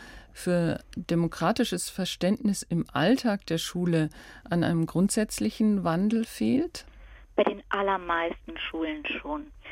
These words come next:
Speaker 2: Das merke ich vor allem dann, wenn ich an die Schulen gehe und ich habe, bevor ich mein Projekt angefangen habe, Focus Groups durchgeführt. Ich wollte einfach mal wissen, was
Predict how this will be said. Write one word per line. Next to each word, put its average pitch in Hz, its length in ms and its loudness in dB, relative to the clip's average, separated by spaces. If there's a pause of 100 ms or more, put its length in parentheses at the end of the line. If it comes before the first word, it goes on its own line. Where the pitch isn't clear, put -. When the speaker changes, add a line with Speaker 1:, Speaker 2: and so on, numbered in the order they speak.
(140)
Speaker 2:
Das - 120 -12
merke 202 340 2
ich 269 100 -8
vor - 160 4
allem 220 320 0
dann, 208 280 2
wenn 208 140 2
ich - 180 -4
an 190 160 0
die 254 100 0
Schulen 208 500 -2
gehe 240 420 4
und 190 400 -8
ich - 160 -8
habe, 180 320 0
bevor 196 420 4
ich 240 120 -2 (140)
mein 175 160 -10
Projekt - 500 0
angefangen 175 480 -6
habe, 165 220 -4 (140)
Focus - 280 -4
Groups 208 240 -4 (100)
durchgeführt. 180 640 -4 (440)
Ich - 80 2
wollte 185 240 4
einfach 233 340 -2
mal 220 260 -2
wissen, 196 360 -8
was 175 120 -4